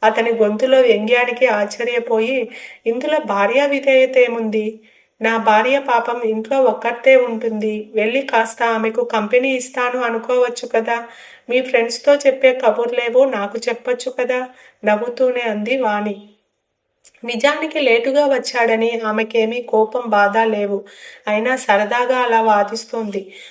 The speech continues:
"బోర్ కొడితే టీవీ చూడు, పుస్తకాలు చదువుకో, అంతేగాని మొగుణ్ణి కొంగున ముడేసుకోవాలని చూడకు.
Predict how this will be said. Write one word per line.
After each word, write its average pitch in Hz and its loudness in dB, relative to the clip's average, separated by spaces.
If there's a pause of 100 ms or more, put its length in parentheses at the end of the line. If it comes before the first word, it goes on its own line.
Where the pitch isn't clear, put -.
(140)
"బోర్ 226 4
కొడితే 262 2
టీవీ 240 -2
చూడు, 214 0
పుస్తకాలు 254 -4
చదువుకో, 220 0
అంతేగాని 226 0
మొగుణ్ణి 226 2
కొంగున 247 0
ముడేసుకోవాలని 226 0
చూడకు. 214 -2